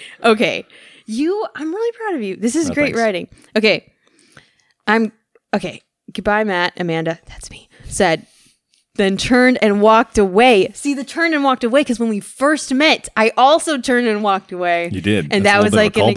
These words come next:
Speaker 2: callback.
Speaker 1: exciting, there was, like, a ra-, but now I walk
Speaker 2: Didn't have my
Speaker 1: away
Speaker 2: hat
Speaker 1: and
Speaker 2: this
Speaker 1: it's
Speaker 2: time.
Speaker 1: sad. Ah, and I'm not wearing your visor. Okay. I, that's you.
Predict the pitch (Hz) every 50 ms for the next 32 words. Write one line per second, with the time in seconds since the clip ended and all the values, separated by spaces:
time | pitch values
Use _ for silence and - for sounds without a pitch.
0 | - - - - - 233 240 254 247 220 220 233 233 233 226 214 226 226 208 202
1 | - 190 170 175 180 190 208 226 - - - 196 185 214 - - 196 208 - 262
2 | 277 277 269 254 247 247 247 - - 214 202 208 214 214 - 220 214 214 214 214
3 | 214 214 - 202 - - - - - 80 - - - - 453 415 - 294 247 -
4 | - - - - - - 233 - 226 254 269 262 269 269 254 240 226 214 190 -
5 | - 190 196 196 214 233 240 247 262 247 233 226 202 175 - - 190 - 202 202
6 | 233 233 262 285 294 - - - - _ - 214 220 208 - - _ _ _ _
7 | _ _ _ _ _ _ - - - - _ - 226 226 220 214 208 202 202 208
8 | 202 - 185 185 - - 175 160 165